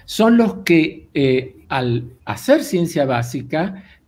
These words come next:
eh, están entrenados para resolver problemas. Entonces, si cambia la demanda, si cambia el problema, rápidamente pueden pensar en cómo resolverlo.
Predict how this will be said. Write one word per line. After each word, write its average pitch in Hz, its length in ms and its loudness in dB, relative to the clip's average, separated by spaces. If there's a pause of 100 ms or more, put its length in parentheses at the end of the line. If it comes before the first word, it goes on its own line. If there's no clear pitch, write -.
eh, 156 480 -2
están 240 300 -2
entrenados 226 480 -2
para 160 200 0
resolver 147 440 -2
problemas. 135 720 -4
Entonces, 170 360 -4
si 175 200 -8
cambia 147 520 2
la 120 140 0
demanda, 120 480 -2
si 123 220 -8
cambia 190 360 0
el 131 80 -4
problema, 143 480 -2
rápidamente 156 880 0
pueden 127 560 0
pensar 127 460 0
en 123 120 -2
cómo 123 260 -4
resolverlo. 110 800 -12